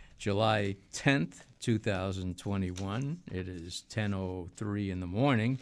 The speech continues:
and we always say that because this show is rebroadcast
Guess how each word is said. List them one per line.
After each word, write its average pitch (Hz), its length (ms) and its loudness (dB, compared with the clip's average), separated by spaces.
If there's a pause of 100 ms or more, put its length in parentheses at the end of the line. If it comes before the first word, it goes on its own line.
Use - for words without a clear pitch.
(320)
and 165 140 2
we 156 80 8
always 127 260 8
say 104 160 6
that 101 220 4
because 98 280 -2
this 90 120 0
show 95 280 0
is 82 140 -6
rebroadcast 95 960 -4